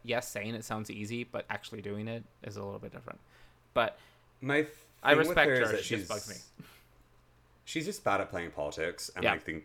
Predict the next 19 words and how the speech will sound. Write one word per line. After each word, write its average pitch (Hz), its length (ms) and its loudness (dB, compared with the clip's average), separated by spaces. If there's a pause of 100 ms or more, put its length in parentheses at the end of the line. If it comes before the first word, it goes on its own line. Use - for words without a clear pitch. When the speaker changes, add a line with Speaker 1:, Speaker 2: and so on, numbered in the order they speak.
(140)
Speaker 2:
I 92 100 4
think 87 200 -6
that's, 92 180 -2
like, 90 120 0
what 90 140 -2
bothers 73 400 -4
me, 87 160 -4
because 85 240 -6
it 80 100 -6
feels 78 360 -2
counterproductive. - 720 -10 (340)
Speaker 1:
She 175 200 8
plays 208 240 10
politics 151 480 10
Speaker 2:
She - 20 0
Speaker 1:
in 139 80 8
the 127 80 8
Twitter 120 320 6
world, 98 380 -2